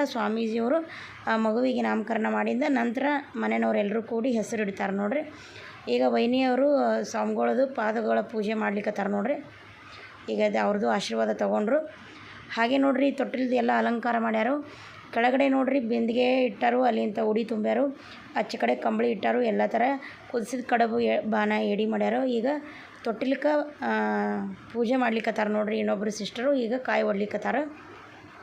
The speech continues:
ಹಾಗೆ ನೋಡ್ರಿ, ಈಗ ವಿದ್ಯಾಶ್ರೀ ಅವರು ಬಂದು ಕುಂತಾರ, ಅಂದ್ರೆ ಮಗುವಿನ ತಾಯಿ. ಈಗ ನೋಡ್ರಿ, ಎಲ್ಲ ಐದು ಜನಕ್ಕೆ ಮುತ್ತೈದೆಯರಿಗೆ,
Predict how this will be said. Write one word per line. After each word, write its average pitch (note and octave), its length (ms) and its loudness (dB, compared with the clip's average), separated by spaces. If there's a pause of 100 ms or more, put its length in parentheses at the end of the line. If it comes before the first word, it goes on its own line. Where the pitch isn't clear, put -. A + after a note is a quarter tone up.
(880)
ಹಾಗೆ B3 220 2
ನೋಡ್ರಿ, C4+ 300 4
ಈಗ C4 180 4
ವಿದ್ಯಾಶ್ರೀ B3 500 0
ಅವರು B3 160 2
ಬಂದು A3+ 280 0
ಕುಂತಾರ, A3+ 280 0 (380)
ಅಂದ್ರೆ A3+ 160 0
ಮಗುವಿನ A3 440 0
ತಾಯಿ. A3+ 360 0 (580)
ಈಗ A#3 160 2 (120)
ನೋಡ್ರಿ, B3 360 2
ಎಲ್ಲ A3+ 280 2
ಐದು A3+ 220 2
ಜನಕ್ಕೆ A3 340 -2
ಮುತ್ತೈದೆಯರಿಗೆ, A3+ 640 0